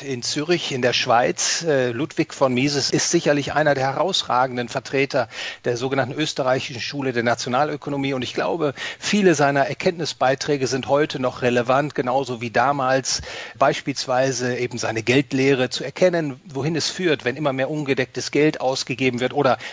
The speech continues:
seine Sozialismuskritik. Denn wir sehen ja heute, dass viele Ideen aus der sozialistischen Ideenküche wieder aufgewärmt werden und modernisiert werden. Und da hilft uns Ludwig von Mises mit seiner Lehre,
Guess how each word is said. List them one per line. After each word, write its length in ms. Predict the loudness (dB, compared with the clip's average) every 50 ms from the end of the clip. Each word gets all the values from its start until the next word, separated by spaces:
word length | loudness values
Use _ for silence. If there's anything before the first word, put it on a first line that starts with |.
| -10 -2
seine 260 | -2 0 2 0 0
Sozialismuskritik. 1200 | -2 -4 -8 -4 -2 -2 0 0 -2 -4 -4 -6 -6 -6 -6 -6 -6 -6 -6 -4 -4 -6 -6 -4 -2
Denn 120 | -2 0
wir 100 | 0 2
sehen 220 | 2 4 2 2
ja 160 | 2 -2 -4 -2
heute, 320 | -4 -4 -4 -4 -6 -4
dass 200 | -4 -2 -4 -4
viele 520 | -8 -6 -4 0 2 4 4 4 2 0 -4 -6
Ideen 640 | -10 -8 -2 2 4 6 6 6 6 2 -2 -6 -8 -12 -18 -18 -18 -12 -4
aus 500 | -2 -2 -2 -2 -2 -4 -4 -6 -6 -2 0
der 380 | 2 4 6 6 6 4 2 -2
sozialistischen 840 | -6 -6 -4 -2 0 0 2 2 2 2 2 0 -4 -4 -4 -4 -4 -4
Ideenküche 880 | -4 2 4 6 6 6 6 2 -2 -6 -6 -6 -4 -4 -4 -4 -4
wieder 220 | -2 0 0 0 2
aufgewärmt 760 | 0 -2 -4 -4 -4 -4 0 2 2 2 2 0 -2 -4
werden 400 | -2 2 4 4 2 2 -4 -10
und 180 | -8 -8 -8 -6
modernisiert 800 | -6 -6 -2 0 0 0 2 0 -2 0 2 2 2 2 4 4
werden. 220 | 4 4 4 2
Und 160 | -2 -4 -4
da 120 | -2 0 2
hilft 360 | 4 4 4 4 2 -2 -8
uns 240 | -6 -6 -6 -4 -4
Ludwig 400 | -6 -6 -4 -4 -6 -6 -4 -2
von 180 | 0 0 2
Mises 380 | 2 0 0 0 0 -2 -2 -2
mit 140 | -2 0 2
seiner 280 | 2 2 2 2 0
Lehre, 400 | 2 2 2 2 2 2 0 0